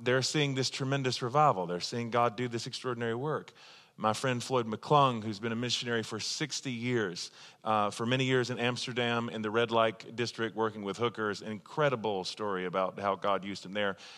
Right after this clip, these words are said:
years in Afghanistan. And Floyd says that in his sixty years of missionary work, he has never seen a people as open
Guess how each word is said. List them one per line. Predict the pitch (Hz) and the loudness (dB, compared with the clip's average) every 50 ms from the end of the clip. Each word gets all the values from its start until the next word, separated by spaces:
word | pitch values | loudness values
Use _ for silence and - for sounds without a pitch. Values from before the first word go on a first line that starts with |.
| - - - | -18 -14 -6
years | - 117 123 123 120 110 | -2 2 2 4 2 2
in | 117 120 110 | 0 -2 -2
Afghanistan. | 104 95 - - 113 113 120 120 123 120 - - - 104 107 110 110 110 110 113 113 - - - - - - - - - _ | -2 -4 -4 -2 0 0 0 0 0 -2 -4 -6 -6 -6 -6 -4 -4 -4 -6 -8 -12 -16 -20 -18 -18 -16 -18 -18 -20 -12 _
And | - 139 135 127 | -4 -4 -2 0
Floyd | - 160 170 170 165 135 | 2 2 4 4 2 2
says | - 147 135 127 123 123 120 117 | 2 4 4 4 4 2 2 0
that | 123 123 120 | 0 0 0
in | 123 | 0
his | 127 117 | -2 -2
sixty | - - - 160 147 - - 160 | 0 0 0 0 0 -2 -2 -2
years | 143 139 139 135 120 127 | 0 2 2 0 0 -2
of | 117 120 | -4 -2
missionary | 131 123 - - 113 98 95 95 | 0 0 0 0 0 0 0 0
work, | 92 90 92 90 95 92 - - - - - | 0 0 0 0 0 -2 -6 -14 -20 -14 -6
he | - 143 131 | -2 0 2
has | 131 127 113 110 | 2 2 0 -2
never | 127 127 131 135 139 151 156 151 165 165 151 | -4 -2 0 2 2 2 2 0 -2 -2 -2
seen | - - - - - 151 135 127 117 113 110 110 120 123 - - - _ - | -2 -2 -2 -2 -2 -2 -2 -2 -2 -2 -4 -4 -6 -10 -12 -18 -10 _ -2
a | 120 120 | -2 -2
people | 117 - 135 139 127 - - 110 113 - | -2 -2 -2 -2 -2 -2 -2 -2 -2 0
as | - 117 107 104 - - | 0 0 0 0 0 0
open | 120 131 143 139 - 156 160 165 180 202 226 | 2 2 0 0 -2 -2 -2 -2 -2 -6 -8